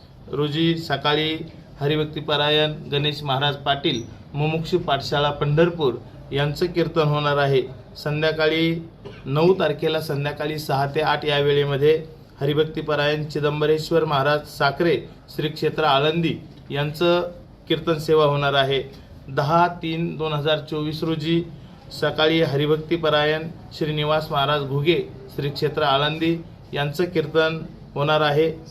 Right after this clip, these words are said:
संध्याकाळी दहा तीन दोन हजार चोवीस संध्याकाळी सहा ते आठ या वेळेमध्ये हरिभक्तीपरायण पांडुरंग महाराज घुले,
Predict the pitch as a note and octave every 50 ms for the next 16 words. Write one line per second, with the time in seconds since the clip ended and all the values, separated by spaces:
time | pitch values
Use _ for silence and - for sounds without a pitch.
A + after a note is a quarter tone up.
0 | - - - - D#3+ D3+ D#3 D#3 E3 E3+ E3 D#3+ E3 D#3+ E3 E3 E3+ F3 F3 F3
1 | - - - - - - - - - - - - C#3 C3 C#3+ D#3 D#3 D#3+ E3 E3
2 | E3 F3 F3 F3 F3 F#3 F#3 F#3 F#3 - - - - - - - - - C#3 D3
3 | D#3 D#3 D#3 D3+ D#3+ D#3 D3+ - D#3+ D3+ D#3+ D#3+ D#3 - - D3+ D3+ D#3 D#3 D#3
4 | D#3 D#3+ D#3+ D#3+ D3+ - D#3 C#3+ C#3 D3 C#3+ D#3+ D#3+ D#3 D#3 D#3 D3+ D#3 D3+ D3+
5 | D#3 D3+ D3+ D#3 D#3 D3+ D3 D#3+ E3 D3+ B2+ - - - - - - - - -
6 | - C#3 C#3+ D#3 D#3 D#3+ D#3 D#3+ - E3 D#3+ D#3 D3+ D3+ D3+ D3+ D#3 D#3+ D#3+ E3
7 | - - C#3+ C#3+ C#3+ C#3+ D#3 D#3 D#3+ D#3+ D#3 D#3 D3+ C#3+ D3 D3+ D3 C#3 C#3 D#3+
8 | E3+ F3 D3+ A#2